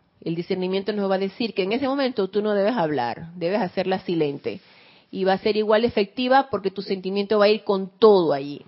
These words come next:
Entonces, mire lo que nos dice aquí. Así, vamos acá. <clears throat> En el libro Electrones. Este es un libro del amado Mahashohan. Y aquí en el capítulo catorce, en la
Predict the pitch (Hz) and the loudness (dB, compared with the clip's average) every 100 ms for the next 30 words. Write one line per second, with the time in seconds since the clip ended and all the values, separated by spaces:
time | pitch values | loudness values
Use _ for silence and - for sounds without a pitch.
0 | - _ _ - - - - 196 220 277 | -20 _ _ -20 -20 -16 -10 -4 -2 0
1 | 254 262 262 208 202 208 220 240 - 208 | 0 0 0 -2 -2 -4 -2 -4 -4 -6
2 | 196 294 _ _ _ _ _ _ _ _ | -6 -8 _ _ _ _ _ _ _ _
3 | _ _ _ _ - 143 - - 147 165 | _ _ _ _ -16 -16 -16 -12 -10 -8
4 | 180 123 139 _ _ - - _ - 311 | -8 -10 -14 _ _ -16 -16 _ -8 -6
5 | 240 - _ _ _ _ _ _ - 180 | -6 -10 _ _ _ _ _ _ -6 -2
6 | 185 196 202 214 240 - 185 131 156 - | 0 2 2 0 -2 -2 -4 -2 -6 -10
7 | - _ _ _ _ _ _ _ _ _ | -16 _ _ _ _ _ _ _ _ _
8 | _ _ _ _ _ _ _ - 160 160 | _ _ _ _ _ _ _ -12 -8 -4
9 | 170 151 143 147 160 135 123 - 131 202 | -2 -2 -6 -8 -8 -10 -12 -14 -14 -12
10 | - - 220 _ _ _ _ _ _ - | -14 -18 -20 _ _ _ _ _ _ -20
11 | - - - _ _ _ _ _ _ _ | -20 -20 -20 _ _ _ _ _ _ _
12 | 240 247 247 254 254 254 247 208 233 220 | 0 0 0 -4 -2 -2 0 -2 -2 -4
13 | 240 233 220 214 190 - 220 | -4 -2 -2 0 -2 -2 -4